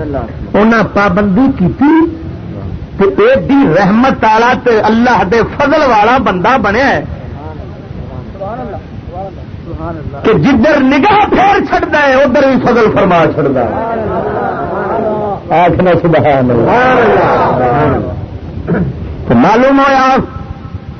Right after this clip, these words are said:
مسلمان آ، انسان دا کمال آدھے وچ ہی، اسے وچ ہی رب دے حق پورے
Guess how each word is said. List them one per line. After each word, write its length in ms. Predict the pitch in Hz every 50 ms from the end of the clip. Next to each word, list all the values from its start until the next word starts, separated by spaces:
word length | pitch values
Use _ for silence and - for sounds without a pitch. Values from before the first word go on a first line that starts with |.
| - - - - - - - - - - - - - -
مسلمان 760 | 123 139 165 165 - - 202 208 202 202 202 202 202 208 214
آ، 80 | 226 226
انسان 640 | 226 226 214 - - - 202 202 202 202 208 190
دا 100 | 202 208 196 -
کمال 460 | - 165 160 165 165 165 165 160 156 151
آدھے 240 | 151 147 139 160
وچ 320 | 160 151 151 139 - - 135
ہی، 220 | 139 139 139 -
اسے 260 | 160 147 - - 151
وچ 320 | 147 131 131 131 131 - 135
ہی 160 | 131 135 131 131 - - - - - - - - - - - - - - -
رب 360 | 127 143 160 156 160 165 160
دے 80 | 165
حق 300 | 151 139 147 143 135 - 131 -
پورے 220 | 151 151 147 147